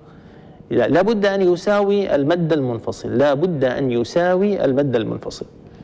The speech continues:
لا نخلط، يعني نمد هنا أربع حركات ونمد هنا حركتين أو العكس، لا، لا، هذا لا يصح،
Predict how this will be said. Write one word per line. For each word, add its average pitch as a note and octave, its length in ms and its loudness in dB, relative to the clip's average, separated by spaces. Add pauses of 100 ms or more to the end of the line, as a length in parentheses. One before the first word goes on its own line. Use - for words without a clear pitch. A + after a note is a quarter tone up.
(200)
لا C#3+ 240 4
نخلط، C#3 460 0
يعني A2 300 -6 (420)
نمد C3 320 2
هنا C3 340 2
أربع B2 200 0
حركات B2 520 -2
ونمد A#2 400 0
هنا B2 240 0
حركتين A2+ 720 -2 (480)
أو C3 140 4
العكس، A#2+ 440 -2
لا، A#2+ 120 4
لا، C#3+ 220 0
هذا D#3 160 2
لا B2+ 120 2
يصح، - 240 -4